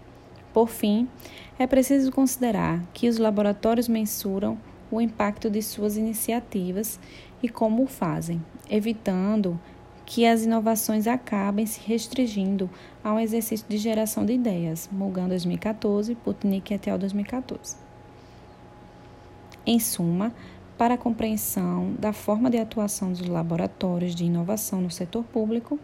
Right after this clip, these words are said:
a literatura internacional destaca a relevância tanto nos aspectos institucionais, dentre os quais se incluem o tamanho da equipe, a fonte de recursos financeiros, et cetera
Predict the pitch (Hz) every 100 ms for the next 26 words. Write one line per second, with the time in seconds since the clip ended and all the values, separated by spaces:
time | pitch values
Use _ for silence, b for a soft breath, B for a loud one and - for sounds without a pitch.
0 | - - - B B B B B B B
1 | B 220 220 214 220 214 208 240 220 233
2 | 269 285 226 202 196 208 202 180 175 185
3 | 170 170 B - - 214 214 220 202 208
4 | 196 202 220 233 196 180 185 202 - 220
5 | - - - - 262 285 262 240 233 -
6 | 202 196 185 190 170 185 - 185 - 226
7 | 208 196 202 233 - - B B - -
8 | - 196 202 202 220 220 - 190 185 -
9 | 208 208 - 202 196 226 - 208 - 208
10 | 190 190 196 202 - 185 185 - 277 B
11 | B B B B B B - 214 214 240
12 | 262 247 233 233 226 208 - 208 240 233
13 | 220 208 220 247 233 226 - 185 170 180